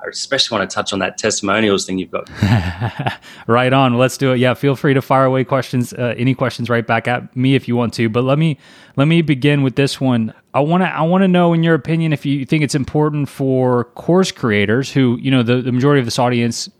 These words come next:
Speaker 2: are people that have courses already or who want to have a course, right? Maybe they're in the beginning sta-, stages, but is it important for course creators to have, like, a full-fledged website, or can we get away with just a sales page?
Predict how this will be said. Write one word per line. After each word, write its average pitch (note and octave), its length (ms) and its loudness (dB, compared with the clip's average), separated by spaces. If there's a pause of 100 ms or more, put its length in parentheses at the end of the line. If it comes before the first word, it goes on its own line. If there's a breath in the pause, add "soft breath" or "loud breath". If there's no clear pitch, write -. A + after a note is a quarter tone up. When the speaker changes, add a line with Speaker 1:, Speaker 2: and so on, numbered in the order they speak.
(140)
Speaker 2:
are A#2+ 100 -4
people C#3 240 -4
that A3 120 0
have D3 180 -2
courses F3 320 0
already D#3+ 360 2
or B2 160 2
who C#3 120 0
want D3 340 0
to - 60 -8
have B2 160 -2
a G#2 40 -8
course, A2 380 -8
right? B2 160 -2
Maybe B2 220 0
they're B2 100 0
in A#2 80 2
the A2+ 60 2
beginning A2+ 320 0
sta-, - 320 -10
stages, C3 480 0 (360 loud breath)
but C3+ 120 2
is C#3+ 120 2
it D#3 60 0
important F3+ 420 0
for F3+ 120 -2
course F3 260 -2
creators E3 360 -2
to D#3 160 -4
have, D3 420 2
like, C#3 140 0
a C3+ 60 -2
full-fledged D#3+ 840 -2
website, C#3 760 -2 (420 loud breath)
or D3+ 560 2 (100)
can B2+ 180 0
we C3 80 0
get C#3+ 160 2
away C#3 240 2
with B2 180 -2
just C3 260 -4
a C#3+ 60 -4
sales A3+ 320 0
page? G#2+ 420 -2